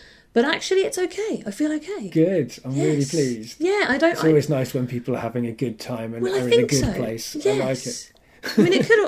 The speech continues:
Speaker 1: you know, you never know. You can't, like you say, you can't predict when you're gonna be fucked up.
Speaker 2: Yeah.
Speaker 1: Or, or how.
Speaker 2: Yeah.
Speaker 1: <laughs> Or when it's gonna come back. But I, I, I, I feel okay. I think, I think that's just time, isn't it? You just, you get balanced. You sort stuff
Speaker 2: Definitely.
Speaker 1: out, and you,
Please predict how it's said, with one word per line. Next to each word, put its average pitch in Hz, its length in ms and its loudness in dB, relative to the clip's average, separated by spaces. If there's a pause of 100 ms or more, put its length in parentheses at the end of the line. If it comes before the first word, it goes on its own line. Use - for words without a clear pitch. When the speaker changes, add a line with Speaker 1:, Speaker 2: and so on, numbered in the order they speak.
(120)
Speaker 1:
you 392 140 2
know, 415 60 2
you 269 160 4
never 392 200 2
know. 330 140 4
You 240 160 2
can't, 320 300 -10
like 294 180 -6
you 262 60 -12
say, 311 120 -6
you - 100 -2
can't 277 180 -8
predict 240 340 -10
when 214 140 2
you're 208 80 2
gonna 196 140 -4
be 185 100 -8
fucked - 320 -18
up. - 320 -14
Speaker 2:
Yeah. 131 200 -4 (160)
Speaker 1:
Or, 185 140 -6
or 190 200 -6
how. 190 400 2 (240)
Speaker 2:
Yeah. 180 280 2 (240)
Speaker 1:
<laughs> - 280 -16
Or 190 160 4
when 196 140 2
it's 190 100 -4
gonna 190 160 4
come 190 240 -2
back. - 560 -4
But 220 260 4
I, - 140 -6 (140)
I, 240 60 0 (100)
I, 226 60 -2
I 233 260 -6
feel 339 240 0
okay. 339 540 -2
I 240 100 -2
think, 277 160 0
I 277 100 -2
think 330 120 0
that's 302 180 -4
just - 160 -6
time, 294 340 0
isn't 247 180 2
it? - 160 -4
You - 100 -6
just, - 360 -4 (420)
you 226 100 -2
get 240 180 -2
balanced. 247 380 -6
You 196 100 4
sort 196 240 0
stuff 226 220 -2
Speaker 2:
Definitely. 226 180 0
Speaker 1:
out, 226 100 -8
and 220 180 2
you, 214 220 -4